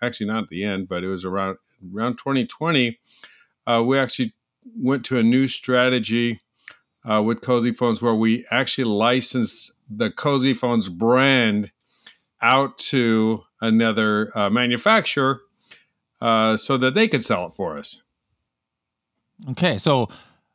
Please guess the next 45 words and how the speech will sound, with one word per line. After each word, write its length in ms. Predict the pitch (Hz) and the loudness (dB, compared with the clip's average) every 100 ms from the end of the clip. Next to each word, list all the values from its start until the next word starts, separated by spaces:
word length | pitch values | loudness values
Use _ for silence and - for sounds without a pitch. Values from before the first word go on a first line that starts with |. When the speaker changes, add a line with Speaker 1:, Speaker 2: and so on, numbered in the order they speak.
| _ _ _ | _ _ _
Speaker 2:
it's, 440 | - 156 - - - _ _ _ _ _ _ _ _ _ _ - - | 0 2 2 -4 -4 _ _ _ _ _ _ _ _ _ _ -16 -2
that's, 240 | 151 202 | 2 2
that's 240 | - - - | 2 0 2
almost 240 | 254 220 | 2 2
kind 160 | 226 202 | 2 2
of 60 | |
like, 200 | 185 160 | 4 2
um, 540 | 156 131 117 101 95 87 - _ _ _ _ _ _ _ _ _ _ _ _ _ - | 4 4 4 2 0 -4 -10 _ _ _ _ _ _ _ _ _ _ _ _ _ -4
you 180 | 147 127 | 0 2
know, 60 | |
like, 140 | 117 110 | 2 2
like 180 | 120 | 2
a 100 | 120 | 2
re-, 160 | 113 104 | 0 -2
reversal, 920 | 104 117 135 131 165 175 185 175 160 | -2 -2 0 2 2 2 2 2 2
not, 180 | 156 202 | 0 0
not 140 | 165 | -2
reversal, 320 | 117 117 135 123 | -2 0 0 2
I 20 | |
don't 140 | 139 | 2
know 40 | 117 | 2
what 120 | 110 | 0
the 60 | |
word 140 | 104 104 | 0 0
I'm 80 | 104 | 2
looking 200 | 107 95 | 0 0
for, 120 | 101 | 0
like, 220 | 107 120 | 0 0
not 160 | 143 139 | 0 0
reversal 480 | 131 131 143 147 | 0 2 2 2
of 60 | 123 | 0
fortunes, 420 | 147 143 104 98 | 0 0 0 -2
but 180 | 107 120 - | 0 0 2
kind 160 | 151 | 0
of 40 | 143 | 2
like 220 | 131 - | 2 2
the, 180 | 113 117 | 2 2
the 120 | 127 | 2
opposite 460 | 117 190 170 151 135 | 4 4 2 0 2
of 100 | 117 | 2
what 140 | 131 | 2
most 240 | 135 156 | 2 2
people 240 | 160 117 110 | 2 0 -2
think. 280 | 110 104 107 - - - - | -2 -4 -6 -18 -20 -20 -20
You, 600 | 104 127 190 220 220 202 | -6 2 2 4 2 0